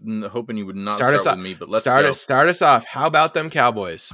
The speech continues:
Speaker 1: How about them Cowboys? Okay, my favorite thing in, uh, looking into, you know, the N F C East was <laughs> if you look at anything in the N F C East, billions of Cowboys sites just come up. Like, all the Cowboys sites. It doesn't matter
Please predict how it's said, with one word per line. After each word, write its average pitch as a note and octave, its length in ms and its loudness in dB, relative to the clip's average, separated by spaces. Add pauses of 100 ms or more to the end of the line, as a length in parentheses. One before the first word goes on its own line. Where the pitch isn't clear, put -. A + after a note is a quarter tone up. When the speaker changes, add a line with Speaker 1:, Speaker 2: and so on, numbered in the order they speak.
Speaker 1:
How G3+ 100 6
about E3 240 4
them B2+ 160 -4
Cowboys? G#2 420 -2
Okay, C#3+ 220 -4
my C3 140 -2
favorite D#3 320 -4
thing B2+ 160 -4
in, G#2+ 200 -6
uh, F#2+ 400 -2
looking G#2+ 380 -6
into, F#2 640 -12
you F#2 120 -14
know, E2+ 200 -14 (240)
the F#2+ 140 -14
N F#2+ 140 -14
F F#2+ 100 -18
C - 160 -16
East F2 440 -18
was G2 300 -12 (560)
<laughs> - 560 -20
if B2+ 180 -6
you F#3 160 -6
look D#3 220 -6
at B2+ 140 -4 (120)
anything B2+ 320 -6
in B2 60 -8
the A2 120 -10
N G#2+ 100 -6
F A2 100 -10
C - 140 -14
East, G#2+ 380 -12 (760)
billions E3 380 -4
of A2 140 -8
Cowboys G2 880 -6 (540)
sites - 460 -6
just - 200 -16
come F#2 180 -10
up. - 120 -16 (200)
Like, G#2+ 220 -6 (180)
all C3+ 340 2
the C3 100 -8
Cowboys G2 440 -6
sites. - 280 -14
It G2 120 -14
doesn't G#2+ 280 -10
matter F#2+ 440 -8